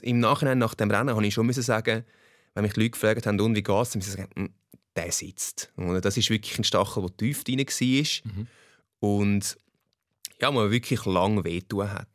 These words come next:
Speaker 2: Wie lang?
Speaker 1: Ja, ich würde schon sagen, jetzt so bis Trainingsbeginn, so einen Monat nach dem Rennen, habe ich wirklich rumgecatcht, ja.
Speaker 2: Und wie catcht man da? Also, äh, eben, du hast jetzt gesagt, du hinterfragst vieles.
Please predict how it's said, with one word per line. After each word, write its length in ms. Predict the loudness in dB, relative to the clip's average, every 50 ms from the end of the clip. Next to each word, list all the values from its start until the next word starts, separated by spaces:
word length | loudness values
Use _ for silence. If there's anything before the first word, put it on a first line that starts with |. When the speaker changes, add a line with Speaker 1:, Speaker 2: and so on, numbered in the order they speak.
| -6 -2
Speaker 2:
Wie 80 | -2
lang? 280 | -2 -2 -4 -6 -8 -10 -12 _ _ _ _ _ _ -20 -20 -20 _ _ _ _ _ _ _ _ _ _
Speaker 1:
Ja, 120 | 2 2 4
ich 60 | 4
würde 100 | 2 2
schon 80 | 2 2
sagen, 260 | 2 2 4 4 2
jetzt 160 | 2 2 0
so 420 | -2 0 2 4 4 6 6 4
bis 400 | 4 4 2 2 2 2 -2 -2 -6 -12 _ _ -2
Trainingsbeginn, 760 | 0 2 2 2 2 0 0 -2 0 0 2 2 4 2 2
so 120 | 2 2
einen 160 | 4 4 4 6
Monat 300 | 6 6 6 4 4 2
nach 160 | 0 0 2
dem 100 | 2 2
Rennen, 260 | 2 2 2 2 2
habe 140 | 2 2 2
ich 60 | 0
wirklich 320 | -2 -4 -6 -8 -10 -10 -10
rumgecatcht, 720 | -8 -8 -8 -8 -8 -10 -14 -12 -10 -8 -8 -8 -10 -10 -10
ja. 120 | -10 -10 _ _ -20 -20 _ _ _
Speaker 2:
Und 100 | -8 -6
wie 60 | -6
catcht 300 | -4 -4 -4 -4 -6 -6
man 100 | -8 -6
da? 120 | -6 -4 -4
Also, 200 | -2 -4 -4 -4
äh, 400 | -4 -4 -4 -4 -6 -8 -10 -14 -16 -20 -20 -20 _ _ -20 -20 -20 _ -6
eben, 160 | -4 -4 -4 -2
du 60 | -4
hast 60 | -4
jetzt 100 | -4 -4
gesagt, 200 | -2 -2 -2 0
du 40 | 0
hinterfragst 540 | -2 -2 -2 -2 0 0 0 0 0 -4 -4
vieles. 340 | -4 -2 -2 -2 -2 -4